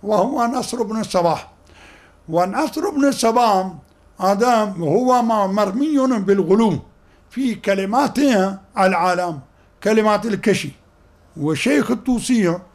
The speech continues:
وشيخ النجاشي وغير هؤلاء الأجلاء رموه بالغلو. وفي نفس الوقت نسب إليه القول أنه كان يلعن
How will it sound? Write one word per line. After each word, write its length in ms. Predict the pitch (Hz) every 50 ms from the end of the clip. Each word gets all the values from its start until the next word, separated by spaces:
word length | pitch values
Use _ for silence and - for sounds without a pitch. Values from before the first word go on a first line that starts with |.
| _ - _ _ _ -
وشيخ 460 | 180 175 180 165 - 269 302 269 - 233
النجاشي 680 | 233 240 220 170 147 214 233 214 208 - - 180 151 135 - _ _ _ _ _ _ _ _ -
وغير 560 | 165 170 196 202 190 196 233 285 339 320 285
هؤلاء 500 | 254 180 202 233 226 214 208 214 226 220
الأجلاء 760 | 214 220 - 185 165 139 196 196 190 214 240 240 226 214 208 202 - _ _ _ _ - -
رموه 760 | 175 180 196 202 240 262 262 196 175 247 269 214 180 185 - - _ -
بالغلو. 580 | - 175 151 180 185 165 135 165 190 190 160 120 - - - _ _ _ _ _ _ _ - - - - - - _ _ - -
وفي 500 | 180 208 220 220 214 - 247 285 262 254
نفس 320 | 302 349 359 - - -
الوقت 400 | 403 359 277 262 240 208 - 208 180 170 170 180 208 226 - - - 294
نسب 400 | 262 262 285 - - 302 320 -
إليه 420 | 277 240 233 247 262 269 254 202 214
القول 440 | 220 208 - 220 233 254 247 220 196
أنه 440 | 185 - 208 214 226 214 175 202
كان 460 | 202 196 214 220 226 220 220 214 202 185
يلعن 640 | 170 190 220 262 269 - 208 220 220 208 160 160